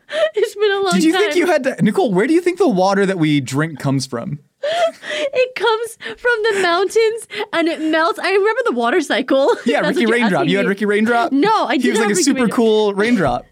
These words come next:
Speaker 1: <laughs> Let me get back to <laughs> sauces are wet solids, okay? So, let me, let me just say, food's always better with sauce.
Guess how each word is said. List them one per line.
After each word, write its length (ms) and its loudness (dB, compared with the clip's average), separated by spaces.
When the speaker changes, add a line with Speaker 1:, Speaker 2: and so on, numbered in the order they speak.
Speaker 1:
<laughs> 760 -8
Let 160 0
me 120 -2
get 200 -2
back 280 -2
to 140 -2
<laughs> 560 -10
sauces 840 -2
are 280 0
wet 300 -2
solids, 500 -2
okay? 260 0
So, 280 -4
let 480 -4
me, 120 0
let 120 -4
me 200 0
just 140 -2
say, 180 -2
food's 320 0
always 200 2
better 180 0
with 140 -2
sauce. 320 -2